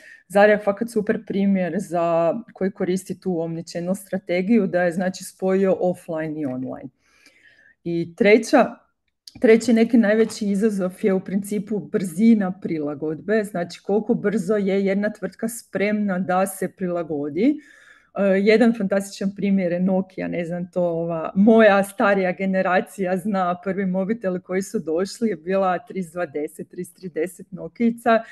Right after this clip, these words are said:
koju smo svi voljeli i jednostavno Nokiju pamtimo jedino po trideset dva deset, što znači da oni su, ono, imali hit i oni su tad ostali na tome,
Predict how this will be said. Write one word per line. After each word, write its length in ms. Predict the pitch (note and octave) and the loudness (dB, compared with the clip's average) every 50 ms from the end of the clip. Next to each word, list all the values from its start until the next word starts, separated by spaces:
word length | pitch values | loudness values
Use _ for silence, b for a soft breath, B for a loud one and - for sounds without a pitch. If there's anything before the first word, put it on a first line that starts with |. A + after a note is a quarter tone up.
| B B B B B | B B B B B
koju 160 | _ G#3 G#3+ | _ 0 0
smo 160 | G#3+ - G#3+ G#3 | 0 -2 -6 -8
svi 220 | - - G3+ A3 | -6 -4 -4 -4
voljeli 600 | G3+ - F#3 F3+ F#3 G3+ G#3+ A3 G#3 G3 G3 G3 | -4 -2 -2 0 0 2 2 0 0 0 -2 -2
i 160 | F3 - - F3 | -2 -2 -4 -4
jednostavno 840 | F3 F#3+ G3 G#3+ G#3+ - - G#3 G3 G3 G3 G3 G3+ G3+ G3 F#3 F#3+ b b b b | -2 -2 -2 -4 -4 -4 -2 -2 0 2 2 2 2 0 0 -2 -4 b b b b
Nokiju 400 | - G#3+ A3 A3 A3 - B3+ A#3 A#3 - | -4 -2 -2 -2 0 0 -2 -2 0 0
pamtimo 560 | A#3 G#3 G#3 G#3 A3+ A#3 - G#3 F3+ F3 F#3 | 0 0 2 2 0 -2 -2 -6 -6 -4 -4
jedino 560 | F#3 F3+ F#3 F#3 F#3 F#3 A3 G3+ G3+ G#3 G#3+ G#3+ | -4 -2 -2 -4 -2 -2 -2 0 0 -2 -4 -4
po 100 | - G#3+ | -4 -6
trideset 520 | G3+ - - G#3+ G#3+ G#3 G#3+ G#3+ - - D3 | -4 -2 -4 -2 0 -2 -2 -2 -4 -8 -6
dva 160 | E3+ F#3 F#3+ | -2 -2 -2
deset, 500 | F#3 - E3+ D#3+ D#3 D#3 - - - - | -2 -2 -4 -4 -4 -6 -8 -14 -20 -20
što 220 | - - - E3+ | -20 -16 -14 -12
znači 480 | E3 E3+ F3 F#3 G3 G3 - - A#3+ A3+ | -10 -6 -2 -2 -2 -2 -2 0 -2 -2
da 340 | E3+ - G3 F#3+ F#3 F#3 F#3 F#3 B B B B B B B _ | 0 0 0 0 0 0 -2 -4 B B B B B B B _
oni 240 | F#3+ G#3+ A3+ A#3+ | 0 4 6 6
su, 200 | A#3 A#3 - A3+ | 6 6 2 2
ono, 480 | G#3 G3+ F#3+ F#3+ F3 D#3 C#3+ C#3 C#3+ - | 2 4 2 2 0 0 -2 -2 -4 -6
imali 400 | - G#3 A3+ A3+ A#3+ A#3 G3+ F3+ | 0 2 4 4 6 4 2 0
hit 440 | - - _ - A#3 C#4 C#4 C#4+ - | -4 -8 _ 2 2 2 2 2 0
i 40 | A3+ | 0
oni 160 | A3 A3 A#3 | 2 2 2
su 220 | A#3 A#3 - F#3+ E3+ | 2 0 -4 -10 -12
tad 340 | - _ E3+ E3+ E3+ - _ - | -10 _ -8 -8 -8 -10 _ -10
ostali 480 | F3+ F3+ F3+ - - E3 D#3+ D#3+ D3+ | -10 -10 -10 -12 -14 -12 -12 -10 -10
na 160 | D3 D3 D3+ | -10 -10 -12
tome, 580 | - _ _ E3+ E3 F3 G#3 A3+ C4+ C#4 C4+ B3+ | -12 _ _ -8 -6 -2 2 4 4 4 4 2